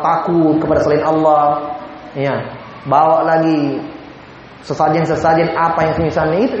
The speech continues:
itu tujuannya untuk membuat orang takut. Sehingga dibesarkan,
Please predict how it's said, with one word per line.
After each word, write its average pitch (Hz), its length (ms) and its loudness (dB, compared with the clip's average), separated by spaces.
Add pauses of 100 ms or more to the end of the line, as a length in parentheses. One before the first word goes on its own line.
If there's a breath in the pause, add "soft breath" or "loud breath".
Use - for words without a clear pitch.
itu 269 80 0
tujuannya 190 640 2
untuk 214 80 -6
membuat 214 320 0
orang 240 160 2
takut. 240 400 -2 (1400)
Sehingga 185 240 4
dibesarkan, 202 680 2